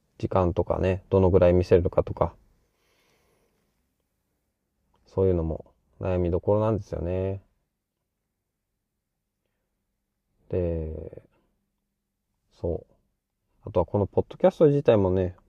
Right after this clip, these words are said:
うん、どのぐらい続けるかなっていうのもちょっと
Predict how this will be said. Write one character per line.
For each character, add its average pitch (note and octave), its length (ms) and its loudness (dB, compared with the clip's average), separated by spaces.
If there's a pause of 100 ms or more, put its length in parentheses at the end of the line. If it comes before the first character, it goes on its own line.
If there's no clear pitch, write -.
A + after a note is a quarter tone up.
(1200)
う A#2 40 -10
ん、 F#2 380 -4 (200)
ど F2+ 120 2
の G2 100 4
ぐ A#2 80 4
ら C3+ 80 6
い C#3+ 60 4
続 C#3 200 2
け D#3+ 100 6
る D#3 80 8
か G#2 140 0
な G2+ 120 2
っ - 40 -12
て - 180 -8
い F2 40 2
う E2+ 40 0
の E2 80 -2
も - 160 -10
ち - 60 -18
ょ - 20 -16
っ - 60 -16
と - 160 -8